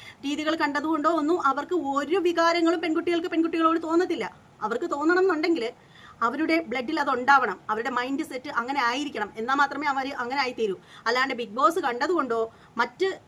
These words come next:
ആ, ല-, ഇതുപോലെയുള്ള കപ്പിൾസിനെ കണ്ടതുകൊണ്ടോ ഒന്നും ഒരിക്കലും അങ്ങനെ സംഭവിക്കില്ല.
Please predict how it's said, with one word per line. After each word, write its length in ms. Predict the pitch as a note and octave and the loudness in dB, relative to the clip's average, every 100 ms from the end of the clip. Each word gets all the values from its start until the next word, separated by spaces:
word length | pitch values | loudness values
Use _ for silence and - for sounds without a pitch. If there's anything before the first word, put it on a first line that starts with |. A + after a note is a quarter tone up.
| A#3 | -6
ആ, 300 | A#3 A3+ A#3 | -2 -2 -2
ല-, 360 | A3 A3 A3+ | -2 0 -2
ഇതുപോലെയുള്ള 640 | A#3 C#4 D4 D4 C#4+ C#4 - | -2 0 0 2 2 2 0
കപ്പിൾസിനെ 440 | B3 C#4 C#4 D4 D4 | -6 -6 -6 -6 -2
കണ്ടതുകൊണ്ടോ 500 | B3+ C4 C#4+ C4+ B3+ | -2 -2 -4 -4 -4
ഒന്നും 440 | A#3 A3 A#3+ C#4 | -2 -2 -4 -4
ഒരിക്കലും 440 | A3 A#3 - D#4 D4+ | -2 -2 -2 0 0
അങ്ങനെ 180 | C4+ C#4 | -2 -4
സംഭവിക്കില്ല. 580 | C4+ D4+ D#4 C4 F#3 | 0 0 0 -2 -6